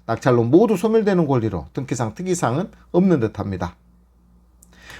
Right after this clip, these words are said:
법원은 매각 물건 명세서상 제-, 제시 목록의 옥탑과 지하실이 전유 부분에는 기재되어 있으나 집합 건축물 대장상 전유 부분 등이,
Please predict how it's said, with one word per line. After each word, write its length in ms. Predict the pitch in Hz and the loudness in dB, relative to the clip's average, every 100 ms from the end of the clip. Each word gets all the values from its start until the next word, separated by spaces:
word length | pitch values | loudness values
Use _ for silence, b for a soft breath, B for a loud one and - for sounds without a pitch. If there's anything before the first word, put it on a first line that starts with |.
| B | B
법원은 380 | 190 240 262 247 | 6 6 8 8
매각 240 | 226 254 | 6 6
물건 240 | 240 240 | 2 0
명세서상 580 | 233 208 208 175 233 131 | 0 0 -2 0 0 0
제-, 340 | 135 185 175 - | 2 2 0 -6
제시 260 | 196 202 196 | -2 0 2
목록의 840 | 160 151 147 123 - _ 147 214 B B | 0 2 0 -2 -8 _ 2 2 B B
옥탑과 600 | - 160 214 - 151 90 | 2 4 4 2 0 0
지하실이 560 | - 135 127 113 98 85 _ | 0 0 2 -4 -4 -8 _
전유 320 | - 147 180 156 | 0 2 4 2
부분에는 460 | 139 147 143 120 | 0 0 0 -2
기재되어 340 | - 120 123 107 | -2 -2 0 0
있으나 400 | 98 107 135 202 b b | -2 -2 -2 -4 b b
집합 340 | - 180 240 233 | -4 2 2 4
건축물 420 | 247 240 240 226 | 4 4 0 2
대장상 500 | 220 214 208 202 107 | 4 4 2 0 0
전유 280 | 123 139 127 | -2 -2 -2
부분 340 | 123 123 123 | -4 -4 -4
등이, 360 | 113 139 151 | -2 -2 -4